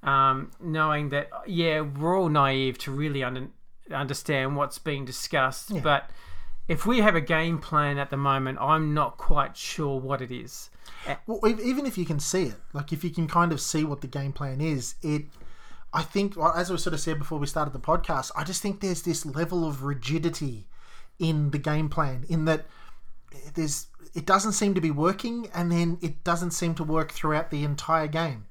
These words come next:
Speaker 2: And I think one of the things that is gonna be important for us to talk about tonight is not just listing off every player and saying how bad they played, because there was very few that played well.
Speaker 1: Yes.
Speaker 2: Um, but I think Scotty made a good point that we were talking about before the podcast as well, in that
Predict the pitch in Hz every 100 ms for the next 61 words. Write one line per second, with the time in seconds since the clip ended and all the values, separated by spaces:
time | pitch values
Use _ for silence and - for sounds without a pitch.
0 | - - - - - 160 190 - 247 -
1 | 214 185 147 175 160 147 151 151 147 -
2 | 151 147 147 - - 143 147 101 - 143
3 | 139 139 143 185 202 190 156 - - -
4 | - - 151 175 196 175 160 160 147 147
5 | 151 151 147 143 135 151 147 139 139 -
6 | - 147 139 143 143 151 139 127 - 139
7 | 151 131 - - 151 143 123 143 151 139
8 | 143 139 143 143 127 139 127 110 151 135
9 | 110 - 151 156 151 147 - - - 175
10 | 175 220 240 202 - - - 196 196 165
11 | 147 147 165 156 151 - 147 147 147 156
12 | 147 147 143 139 160 151 151 143 139 143
13 | 131 175 170 147 143 147